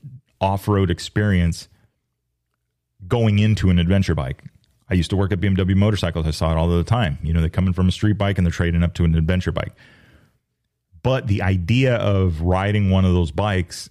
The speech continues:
off-road, even in a, a, a, you know,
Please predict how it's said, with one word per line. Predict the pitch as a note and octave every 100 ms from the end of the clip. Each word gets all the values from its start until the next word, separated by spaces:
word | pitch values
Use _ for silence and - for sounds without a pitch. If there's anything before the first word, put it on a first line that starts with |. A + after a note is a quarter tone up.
| _ _ _ _ _ _ _ _
off-road, | A2 G#2 F#2+ G#2 G2 F2+ F2+
even | C3+ C#3+ F3
in | E3 A#2
a, | G2+ F#2+
a, | G2+ F#2 F2+ F2 -
a, | E2+ E2 - - _ _ _ _ _ _ _ _ -
you | A2+
know, | C#3+ A#2 -